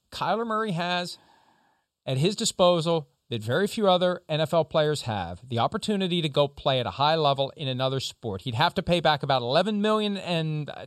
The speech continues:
change, eleven and a half million, if he would walk away now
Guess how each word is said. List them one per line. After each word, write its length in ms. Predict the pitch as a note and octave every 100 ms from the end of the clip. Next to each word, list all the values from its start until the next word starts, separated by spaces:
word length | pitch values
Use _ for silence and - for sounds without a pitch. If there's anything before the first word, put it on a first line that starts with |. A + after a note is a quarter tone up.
| -
change, 480 | - F#3+ F#3 G3 E3+
eleven 240 | D#3+ E3
and 100 | F3+
a 60 | D#3+
half 240 | E3+ E3+
million, 320 | F3 F#3 F#3+ - - - -
if 80 | C#3+
he 100 | D#3
would 120 | D3
walk 280 | C#3+ E3 D3+
away 240 | E3 D#3
now 440 | D3 C#3+ D#3+ F3+